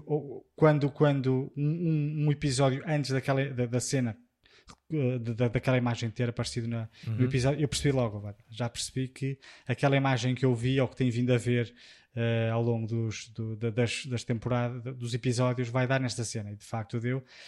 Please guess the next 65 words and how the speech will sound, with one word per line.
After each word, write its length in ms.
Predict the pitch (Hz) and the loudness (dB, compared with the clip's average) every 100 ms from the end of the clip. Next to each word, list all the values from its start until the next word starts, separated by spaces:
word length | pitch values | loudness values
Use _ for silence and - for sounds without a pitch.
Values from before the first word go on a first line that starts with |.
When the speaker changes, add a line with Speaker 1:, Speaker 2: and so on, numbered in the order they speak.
| - - | -20 -4
Speaker 1:
Eh, 100 | 123 | 0
não 160 | 135 | 2
foi 220 | 131 147 131 | 4 6 6
aquilo 220 | - 123 | 4 0
que 60 | |
eu 40 | 120 | 2
estava 220 | 131 131 | 2 2
à 40 | |
espera, 460 | 131 - 151 156 - - | 2 4 2 2 -4 -4
mas 220 | 131 131 | -2 0
ainda 200 | 143 147 | 2 4
assim, 400 | 131 - 143 151 - - - - | 2 0 -2 -4 -6 -20 -12 -4
eh, 260 | 139 151 | 0 2
eh, 20 | 147 | 4
estou 180 | 147 | 4
como 180 | - 165 | 2 0
tu. 300 | - 160 135 - - - | 4 2 2 -8 -20 0
Eh, 340 | 127 123 117 117 - | 4 6 4 0 -8
quando 220 | - 143 143 | 4 4 4
comecei 280 | 156 156 | 0 4
a 40 | 139 | 6
ver 120 | 143 | 6
a 60 | 135 | 4
série, 500 | - 143 147 165 165 _ _ - | 4 4 4 0 -6 _ _ -6
os, 220 | 123 - | -4 -2
os, 240 | 139 117 | -4 -4
os, 200 | 147 120 147 | -4 -4 -2
eh, 180 | 139 | -4
os 140 | 143 - | -4 0
primeiros 320 | 151 147 135 | 4 6 4
episódios 480 | 147 147 135 147 139 | 2 2 4 2 2
eu 60 | 139 | 0
estava 260 | 151 139 | 2 0
sempre 380 | - - 143 147 | -2 0 0 0
a 20 | |
pensar, 380 | 147 131 139 123 | -2 -2 -4 -4
"Pá, 120 | 123 | -6
aquela 360 | 120 - 139 135 | -10 -8 -4 -2
imagem 380 | 131 135 123 127 | -2 -2 -4 -6
se 120 | - | -6
for 200 | - 127 120 - - - | -4 -4 -4 -10 -20 -8
no, 280 | 139 131 139 | 0 2 4
no, 160 | 135 139 | 2 0
no, 200 | 131 135 | 0 2
nos 220 | 135 123 | 2 2
últimos 300 | 127 131 120 | 0 0 0
episódios 380 | 127 127 131 - | 0 0 0 0
estou 120 | 135 | 0
dramado 380 | 127 131 131 131 | 2 2 2 0
porque 180 | 135 120 | -4 -2
já 60 | 127 | -2
estou 240 | - 131 | 0 -2
a 20 | |
perceber 320 | 120 - 131 120 | -2 -6 -4 -2
o 40 | |
que 60 | 127 | -4
é 60 | |
que 80 | - | -6
se, 120 | - | -14
como 140 | - 127 | -4 -4
é 20 | |
que 40 | |
se 60 | - | -2
vai 100 | 127 | -4
terminar." 400 | 120 117 110 | -2 -2 -2